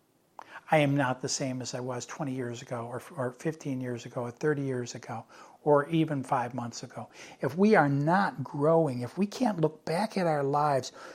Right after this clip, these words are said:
especially over years, and see how we are getting better, then we are not being truly redeemed in this life. We are not being, as they use in the Wesleyan term, sanctified, made more sacred,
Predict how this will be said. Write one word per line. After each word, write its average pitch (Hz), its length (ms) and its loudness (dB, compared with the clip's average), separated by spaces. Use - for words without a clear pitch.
especially - 720 2
over 180 280 6
years, 165 540 4
and 143 200 -2
see - 580 6
how 135 280 4
we 185 300 4
are 151 100 4
getting 165 380 -2
better, - 500 -6
then 131 120 -2
we 151 160 0
are 131 160 -2
not 156 540 -4
being 135 480 -2
truly 143 460 -6
redeemed 127 500 -6
in 123 120 -8
this 127 280 -6
life. 120 220 -10
We 147 60 -2
are 135 60 2
not 147 240 2
being, 135 380 -4
as 131 280 -4
they 131 100 -6
use 135 280 -6
in 131 80 -10
the 127 60 -8
Wesleyan 131 460 -4
term, 117 240 -8
sanctified, 127 1040 -6
made 139 240 -4
more 143 240 -4
sacred, 127 480 -8